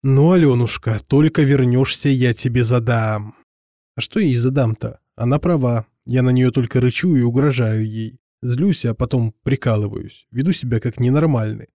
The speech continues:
А всё почему? Бесит она меня и раздражает, а ещё возбуждает и вызывает во мне чувства совсем мне несвойственные, такие как нежность и... Может, и правда влюбился я.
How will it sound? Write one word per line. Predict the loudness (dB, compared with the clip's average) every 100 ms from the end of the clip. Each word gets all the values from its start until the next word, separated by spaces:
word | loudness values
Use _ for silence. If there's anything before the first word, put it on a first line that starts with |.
| _ _
А | -6
всё | -6
почему? | -4 -2 0 0 -2 -8 _ -18
Бесит | -6 -2 -2 -2 -2
она | 0 0
меня | 0 0 -2
и | -2
раздражает, | -2 0 -2 0 -2 -2 -6 -6
а |
ещё | -6 -2 -4 -4 -12 -20 -6
возбуждает | -6 -2 -2 0 0 0 -2
и |
вызывает | -4 -2 0 -2 -2
во | -4
мне | -2 -4
чувства | -8 -10 -10 -12 -12
совсем | -8 -8 -4 -2
мне | -2 -2 -4
несвойственные, | -4 -6 -4 -4 -4 -6 -14 -10 -10 -10 -16 _ _ -10
такие | -6 -6 -6
как | -8 -8
нежность | -4 -2 -2 -4 -10 -14 -16
и... | -16 -16 -20 _ _ _ _ _
Может, | -20 -8 -6 -6 -6
и | -6
правда | -2 -2 -2
влюбился | -4 -6 -6 -10 -10 -10
я. | -10